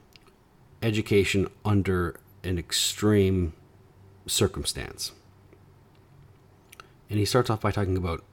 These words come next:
survival, or the survival demands. In, in this sense that, I think, just historically, in terms of context,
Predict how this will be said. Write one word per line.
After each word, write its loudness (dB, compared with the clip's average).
survival, -4
or -8
the -12
survival 0
demands. -8
In, 0
in -2
this 0
sense 0
that, -6
I -2
think, 0
just -2
historically, 0
in -8
terms -2
of -12
context, -4